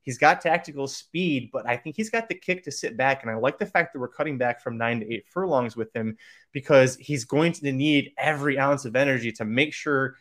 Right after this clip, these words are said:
he can get past the speed, but then hold off the closers, 'cause there are a lot of great ones that are in here. And, and one of those is the twelve set piece that we both are loving to use here at fifteen to one.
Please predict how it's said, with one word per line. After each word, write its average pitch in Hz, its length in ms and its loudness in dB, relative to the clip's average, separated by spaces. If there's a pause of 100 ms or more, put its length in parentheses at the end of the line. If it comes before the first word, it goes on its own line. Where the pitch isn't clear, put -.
(140)
he 123 180 -10
can 113 160 -10
get 135 220 -4
past 156 260 -2
the 131 80 -10
speed, 131 380 -6
but 120 120 -8
then 120 120 0
hold 139 220 0
off 139 240 4
the 117 80 -8
closers, 110 400 2
'cause 113 180 -8
there 135 160 0
are 131 200 4
a 131 60 4
lot 117 200 0
of 110 100 -8
great 113 200 -2
ones 110 440 -2 (320)
that 123 100 0
are 117 160 2
in 202 100 4
here. 151 260 6
And, 139 240 0
and 143 120 0
one 170 120 4
of 185 80 0
those 151 200 6
is 123 80 -10
the - 80 -16
twelve 131 280 0
set 151 220 0
piece 123 180 -8
that 110 120 -12
we 117 60 -4
both 123 280 4
are 110 80 -4
loving 123 420 2
to 151 100 -8
use 110 200 -2
here - 100 -6
at - 80 -20
fifteen 107 280 -16
to 107 60 -16
one. - 160 -10